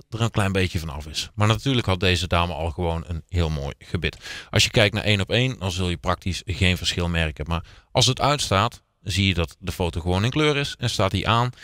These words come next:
dan zie je dat die kleur geel ook nog steeds in het haar zit. Dus daar hebben we het effect niet toegepast, alleen in de tanden. Nou, zou ik nou nog een keer op het masker zelf klikken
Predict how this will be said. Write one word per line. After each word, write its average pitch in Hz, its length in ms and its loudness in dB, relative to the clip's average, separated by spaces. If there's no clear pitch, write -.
dan 101 140 -2
zie 113 140 2
je 117 100 4
dat 113 160 0
die 123 140 -2
kleur 123 280 2
geel 127 360 0
ook 143 220 -4
nog 107 180 -2
steeds 92 320 0
in 98 120 -4
het 90 120 2
haar 101 300 4
zit. 85 280 -6
Dus 87 200 -2
daar 110 280 4
hebben 95 240 -2
we 92 120 -2
het - 200 -8
effect 87 320 -2
niet 113 140 0
toegepast, 98 560 0
alleen 87 500 2
in 104 160 -2
de 95 140 0
tanden. 65 360 -8
Nou, - 200 -2
zou 90 280 4
ik 98 60 -4
nou 110 180 2
nog 131 180 2
een 139 100 0
keer 104 280 0
op 98 120 -4
het - 200 -4
masker 101 400 2
zelf 110 320 2
klikken 151 400 2